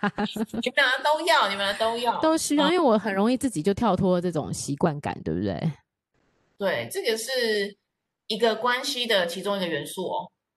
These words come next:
Speaker 2: 哦，
Speaker 1: 嗯。
Speaker 2: 真的，哦，好，古典制约。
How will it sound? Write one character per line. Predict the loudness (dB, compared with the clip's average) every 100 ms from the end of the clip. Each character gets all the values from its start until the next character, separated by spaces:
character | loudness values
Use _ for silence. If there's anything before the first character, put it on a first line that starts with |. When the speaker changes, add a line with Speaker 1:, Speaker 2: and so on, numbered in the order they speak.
| _ _ _ _ -6
Speaker 2:
哦， | -4 -4 -6 -8 -6 -4 -2 -2 -4 -6
Speaker 1:
嗯。 | -8 -10
Speaker 2:
真 | -10 -10 -8
的， | -4 -2 -2 -4
哦， | -4 -6 -10
好， | -12 -14 -16 _ _ _
古 | -6 -4
典 | -4 -4
制 | -6 -4 -4
约。 | -4 -4